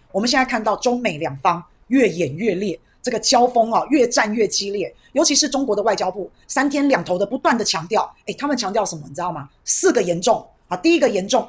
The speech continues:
严重的违反一个中国原则，中美三个联合公报。第二个严重，严重损害中国国家主权领土完整。第三个严重，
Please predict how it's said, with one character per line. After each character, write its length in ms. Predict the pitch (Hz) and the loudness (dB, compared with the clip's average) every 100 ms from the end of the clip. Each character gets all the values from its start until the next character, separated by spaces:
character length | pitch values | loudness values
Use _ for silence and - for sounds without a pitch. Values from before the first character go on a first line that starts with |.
| - | 0
严 180 | 240 262 | 2 2
重 180 | 330 | 0
的 80 | 226 | 0
违 160 | 202 240 | 0 0
反 180 | 214 - | 0 -2
一 60 | 240 | -2
个 80 | 254 | -2
中 160 | 247 | -2
国 100 | 214 | -2
原 180 | 180 175 | -4 -4
则， 160 | 180 160 - | -6 -8 -2
中 180 | 247 254 | -2 0
美 160 | 190 | -4
三 240 | - 220 220 | -2 -2 -2
个 80 | |
联 100 | 185 | -6
合 120 | 185 196 | -4 -6
公 160 | 233 | 0
报。 280 | 240 202 - _ _ - | 0 0 -4 _ _ 2
第 120 | 330 | 4
二 60 | 269 | 4
个 100 | 202 | 2
严 160 | 180 | 0
重， 240 | 190 220 - _ | 0 0 -2 _
严 200 | 214 254 | 2 2
重 160 | - 302 | 4 2
损 180 | - 190 | 2 0
害 160 | 240 208 | 0 0
中 200 | 247 262 | 0 0
国 200 | 202 185 | -2 -2
国 180 | 196 208 | -2 2
家 180 | 226 226 | 2 0
主 140 | 190 | -4
权 200 | 156 214 | -4 -2
领 120 | 254 320 | -2 0
土 100 | 220 | 0
完 180 | 180 | 0
整。 160 | 214 - - - _ | 0 -4 -8 -20 _
第 100 | 254 | -2
三 200 | 233 285 | 0 0
个 80 | 269 | 0
严 160 | 180 | 0
重， 180 | 185 226 | 0 -2